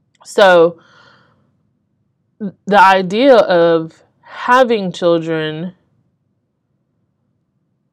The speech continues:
never, it's not that it didn't cross my mind. So this is where it gets complicated. So I can look back in my journals from around age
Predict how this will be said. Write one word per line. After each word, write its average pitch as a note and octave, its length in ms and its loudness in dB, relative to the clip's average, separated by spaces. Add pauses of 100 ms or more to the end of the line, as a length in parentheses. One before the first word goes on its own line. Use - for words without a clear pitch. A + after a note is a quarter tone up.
(1200)
never, G3 720 0
it's - 120 -18
not D4 120 -2
that D4+ 100 0
it A3+ 80 0
didn't F3+ 220 -8
cross E3+ 300 -6
my D#3+ 80 -10
mind. D#3 220 -8
So A3 80 -10
this C#4 180 -2
is C#4+ 120 -4
where A#3+ 120 0
it F#3+ 80 -10
gets E3 160 -8
complicated. - 800 -18 (480)
So A#3 560 2
I A3 180 -2
can F#4 240 -6
look C#4+ 240 -4
back F#3 320 -2
in F3+ 80 -10
my F3 220 -6
journals E3 640 -8 (160)
from F#3+ 220 -10
around F3+ 480 -8
age F3+ 320 -10